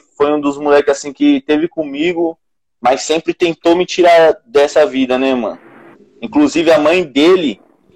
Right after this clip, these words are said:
a mãe dele morreu levando ele pra Febem, mano.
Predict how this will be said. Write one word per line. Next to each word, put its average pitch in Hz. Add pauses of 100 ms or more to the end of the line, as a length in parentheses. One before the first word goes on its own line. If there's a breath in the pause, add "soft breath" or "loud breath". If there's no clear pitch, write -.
(400)
a 117
mãe 151
dele 156
morreu 156
levando 156
ele 175
pra 170
Febem, 131
mano. 101